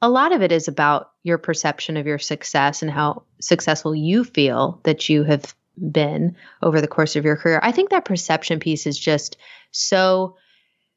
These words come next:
uh, it's just so amazing, uh, and, and relates to so many aspects of our lives. And it, that's where the malleable piece comes in, right? There, some researchers have, you know, there's hot debate, obviously, in the scientific community about this, but what they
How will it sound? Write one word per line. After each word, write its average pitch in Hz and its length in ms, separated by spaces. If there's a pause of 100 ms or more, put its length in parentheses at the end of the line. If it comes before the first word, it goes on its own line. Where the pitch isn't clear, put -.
(440)
uh, 190 200
it's 202 120
just 240 180
so 294 200
amazing, 156 800
uh, 156 280
and, 175 240
and 175 160
relates 185 300
to 170 80
so 175 240
many 170 180
aspects 156 480
of 147 80
our 147 140
lives. 165 460
And 165 180
it, 160 240
that's 208 260
where 185 140
the 156 80
malleable 147 480
piece - 300
comes 143 320
in, 143 160
right? 151 280 (260)
There, 185 220 (120)
some 262 180
researchers 185 680 (640)
have, 170 420 (100)
you 165 180
know, 151 60
there's 147 140
hot 143 220
debate, 123 320
obviously, - 480
in 156 80
the 156 80
scientific 170 600
community 160 440
about 147 280
this, - 220
but 160 160
what 165 240
they 156 340